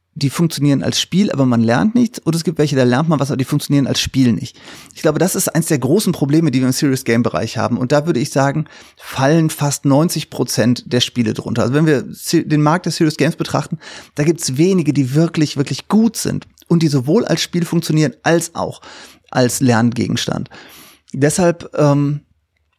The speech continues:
ist das nicht so sehr mein Fokus oder auch der Fokus bei uns am Zentrum. Hat noch andere Gründe, aber bleiben wir kurz bei den Serious Games. Da ist es schon so, dass die, wenn die gut gemacht sind, wirklich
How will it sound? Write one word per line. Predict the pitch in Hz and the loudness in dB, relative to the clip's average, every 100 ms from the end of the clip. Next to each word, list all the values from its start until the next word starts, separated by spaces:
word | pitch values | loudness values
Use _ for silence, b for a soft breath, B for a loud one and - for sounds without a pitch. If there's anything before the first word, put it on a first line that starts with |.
| _ - 147 | _ -6 -4
ist | 139 | 0
das | 160 - | 0 2
nicht | 160 165 | 0 0
so | 160 | 0
sehr | 127 139 139 | 2 2 2
mein | - 127 117 123 | 2 2 2 0
Fokus | - - 175 214 185 151 | -2 -2 0 0 -2 0
oder | 120 | 0
auch | 135 | 0
der | 131 | -2
Fokus | - 143 | -4 -6
bei | - | -4
uns | 123 | -2
am | 120 | -2
Zentrum. | - - 202 208 208 B B - | -2 -4 -2 0 -2 B B -6
Hat | - | -2
noch | 156 | -2
andere | - 170 180 151 | 0 0 2 0
Gründe, | 156 151 165 151 | 0 0 2 2
aber | 135 143 | 2 2
bleiben | 139 165 | 2 2
wir | 139 | 0
kurz | - - | -2 -2
bei | 127 | 0
den | 123 | 0
Serious | 131 120 - | 0 -2 0
Games. | 117 165 - B B B B | 0 0 -6 B B B B
Da | - 180 | 0 0
ist | - | 0
es | 185 | -2
schon | - 190 | 2 2
so, | 185 190 233 - _ - _ | 2 0 -2 -12 _ -20 _
dass | - 160 - - | -2 -2 -2 0
die, | 175 160 | 0 2
wenn | 160 | 2
die | 147 | 2
gut | 135 156 | 0 0
gemacht | 160 135 170 - - | 2 2 0 -2 -2
sind, | 127 156 | -2 -2
wirklich | - 123 127 190 - 160 160 | -4 -2 2 0 0 -4 -4